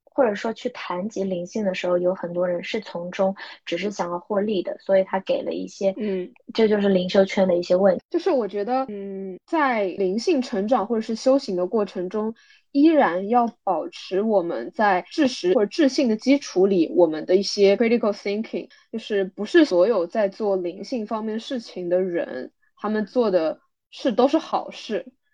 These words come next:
Speaker 2: 就比如说，我觉得我们都知道的一些，就是他并不向大家解释他在做什么，但是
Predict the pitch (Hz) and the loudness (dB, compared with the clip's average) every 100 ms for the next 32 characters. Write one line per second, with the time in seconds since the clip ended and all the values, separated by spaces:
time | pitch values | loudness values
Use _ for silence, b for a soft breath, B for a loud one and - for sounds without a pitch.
0 | _ 311 226 190 170 196 202 202 - 196 | _ -8 -4 -6 -6 -6 -4 -4 -6 -8
1 | 208 226 190 185 233 277 277 277 262 190 | -4 -2 -2 -2 0 0 0 0 0 -2
2 | 170 190 - 185 185 202 196 208 196 202 | -4 -6 -4 -4 -4 -8 -10 -4 -4 -2
3 | 349 262 214 226 285 240 233 226 247 302 | -4 -4 -4 -4 -2 -2 -2 0 0 0
4 | - - - 294 208 202 185 185 202 180 | -4 -6 -6 -8 -6 -6 -4 -4 -4 -6
5 | 190 - - - 226 233 226 220 | -6 -16 -14 -6 -4 -2 -4 -6